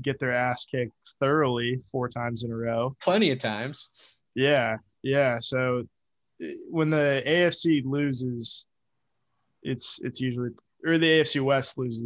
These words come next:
Speaker 1: it's usually pretty bad.
Speaker 2: Yeah, the, 'cause then the
Speaker 1: They all have
Speaker 2: Chargers
Speaker 1: that in common.
Speaker 2: Yeah, Chargers lost bad, and then the Raiders lost bad to the Bucs, then the Broncos lose bad to the Seahawks again, and then this one, the Chiefs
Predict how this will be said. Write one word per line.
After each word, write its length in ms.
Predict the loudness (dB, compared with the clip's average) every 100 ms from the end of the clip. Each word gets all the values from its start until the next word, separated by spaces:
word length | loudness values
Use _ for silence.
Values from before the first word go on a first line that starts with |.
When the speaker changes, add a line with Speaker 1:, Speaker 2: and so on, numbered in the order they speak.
| -8
Speaker 1:
it's 140 | -4
usually 300 | -4 -2 -4 -4
pretty 260 | -4 -4
bad. 500 | -4 -2 -2 -4 -6 -14 _ _
Speaker 2:
Yeah, 240 | 0 2 4
the, 100 | 2
'cause 180 | 0 2
then 160 | 2
the 60 | 2
Speaker 1:
They 200 | 2 4
all 80 | 4
have 80 | 4
Speaker 2:
Chargers 180 | 4
Speaker 1:
that 200 | 4 0 -2
in 80 |
common. 440 | -4 -6 -6 -8 -12 _ _ _ _
Speaker 2:
Yeah, 180 | 0 0
Chargers 480 | 2 2 2 2 4
lost 320 | 4 4 2
bad, 440 | 0 0 0 0 -2
and 120 | -2
then 120 | -2
the 80 | -2
Raiders 340 | 0 0 0 2
lost 240 | 0 2
bad 220 | 0 0
to 40 | -2
the 140 | -8
Bucs, 440 | 0 2 2 -2 -6
then 140 | -6
the 60 | -4
Broncos 420 | -2 -2 -2 -6
lose 160 | -4 -4
bad 340 | -2 -2 -2
to 40 | -6
the 80 |
Seahawks 480 | -6 -2 -2 -2 -4
again, 300 | -8 -8 -6
and 120 | -6
then 140 | -4 -4
this 220 | -6 -6
one, 140 | -6 -6
the 60 |
Chiefs 400 | -8 -8 -8 -10